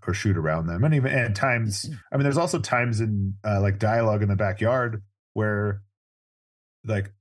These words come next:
Speaker 1: there are two people in, in a scene having dialogue that those shots were actually shot a month apart.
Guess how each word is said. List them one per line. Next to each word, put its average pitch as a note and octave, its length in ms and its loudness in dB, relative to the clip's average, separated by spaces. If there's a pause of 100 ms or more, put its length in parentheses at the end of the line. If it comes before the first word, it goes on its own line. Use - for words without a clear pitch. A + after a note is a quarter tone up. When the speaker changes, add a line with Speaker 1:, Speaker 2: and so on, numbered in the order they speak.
(280)
Speaker 1:
there A2 120 0
are F#2+ 40 0
two A2 200 0
people G#2 540 0
in, G#2 400 2
in A2 140 2
a G2 80 2
scene A2+ 320 0
having G2 260 0
dialogue F#2+ 540 0 (100)
that F2+ 220 -2 (420)
those F#2 260 0
shots F#2+ 400 -2
were F#2 100 -2
actually E2 300 -6
shot E2+ 320 -2
a E2 60 -4
month E2 240 -6
apart. - 360 -6